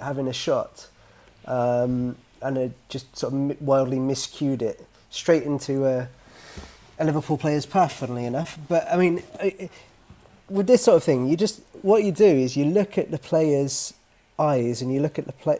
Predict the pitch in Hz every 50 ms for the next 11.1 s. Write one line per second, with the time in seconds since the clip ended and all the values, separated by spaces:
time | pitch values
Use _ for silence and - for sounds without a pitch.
0 | - - 151 - - 170 160 135 117 117 123 - - 143 147 170 185 - - 151
1 | 165 170 156 151 151 151 147 - - - - - - _ _ _ - 151 143 127
2 | - _ _ _ - _ _ _ _ _ _ - 165 - - 180 170 - 170 175
3 | 165 170 165 160 151 - - - 175 160 147 135 135 139 131 131 120 - 160 156
4 | 147 135 120 - - 117 107 110 110 107 110 - _ _ _ _ _ _ _ _
5 | _ _ _ _ _ _ _ - - 175 180 151 - 156 - - - 170 170 156
6 | - - 170 160 160 139 127 127 123 113 - - 127 127 131 127 135 147 151 147
7 | 143 - - 82 - - - - - _ _ _ _ _ - - _ _ - 139
8 | 131 131 135 131 131 - 131 135 131 131 127 131 127 127 131 139 - - _ -
9 | - _ _ _ _ _ _ _ _ _ _ _ _ _ _ - 151 135 123 127
10 | 165 156 - 170 156 123 - 135 123 127 127 127 123 120 120 120 - - 123 110
11 | - -